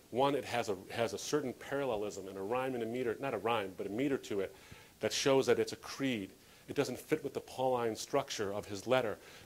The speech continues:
and so many scholars do believe that it was something that predated Paul himself. Early stuff, early stuff. So he's crucified,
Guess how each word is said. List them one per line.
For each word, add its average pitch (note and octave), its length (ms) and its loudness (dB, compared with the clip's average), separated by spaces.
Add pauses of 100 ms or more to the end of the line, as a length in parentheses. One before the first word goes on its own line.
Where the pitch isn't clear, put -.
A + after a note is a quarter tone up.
and G#2+ 100 -6
so A2+ 120 0
many A#2+ 200 4
scholars A2 400 0
do B2+ 120 -2
believe G#2+ 300 -2
that G2+ 100 -2
it G2+ 120 -6
was G#2 120 -4
something A2 220 -8
that G2 140 -8
predated A2 580 -4
Paul G#2 320 -4
himself. - 560 -6 (420)
Early C#3 300 6
stuff, - 720 0 (640)
early B2 300 0
stuff. - 520 -4 (680)
So - 180 -6
he's G2 140 -8
crucified, C#3+ 580 0